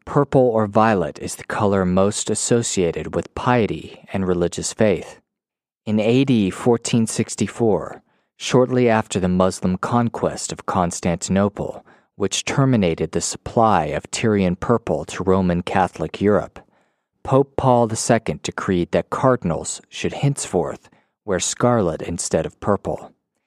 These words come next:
the scarlet being dyed with expensive cochineal. Bishops were assigned the color amaranth,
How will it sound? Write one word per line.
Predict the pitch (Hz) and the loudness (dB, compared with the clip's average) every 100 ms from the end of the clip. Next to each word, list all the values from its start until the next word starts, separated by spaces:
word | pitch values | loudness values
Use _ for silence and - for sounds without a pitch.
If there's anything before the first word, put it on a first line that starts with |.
| _ _ | _ _
the | - | -10
scarlet | - - 123 127 123 | -6 2 4 4 2
being | - 110 104 | 2 2 2
dyed | 101 92 87 85 87 | 4 4 4 2 0
with | 82 87 | -2 -4
expensive | - - 113 104 - 85 | -6 -2 0 0 -4 -8
cochineal. | - 98 - 123 113 82 - - _ _ _ _ _ _ - | -4 -4 0 0 2 0 -6 -16 _ _ _ _ _ _ -4
Bishops | 120 - 147 - | 0 2 0 0
were | 127 | 2
assigned | 120 - 107 98 98 | 2 2 2 2 2
the | 95 | -2
color | - - 95 90 87 | -4 0 2 2 2
amaranth, | 104 117 107 85 78 - - - | 2 2 2 0 -2 -10 -16 -20